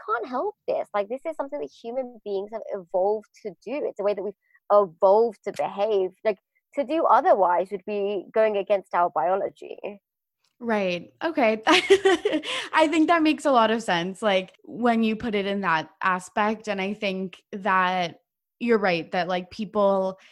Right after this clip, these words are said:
Speaker 2: are attracted to people that have more influence, that seem more powerful. Like, that is something that has been around long before celebrities. So that is more a,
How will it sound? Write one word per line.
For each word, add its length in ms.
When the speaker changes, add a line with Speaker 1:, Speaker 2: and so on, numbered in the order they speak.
Speaker 2:
are 160
attracted 580
to 100
people 480
that 560
have 280
more 220
influence, 960
that 280
seem 240
more 200
powerful. 580
Like, 220
that 240
is 180
something 600
that 500
has 220
been 180
around 600
long 380
before 560
celebrities. 840
So 480
that 200
is 240
more 360
a, 420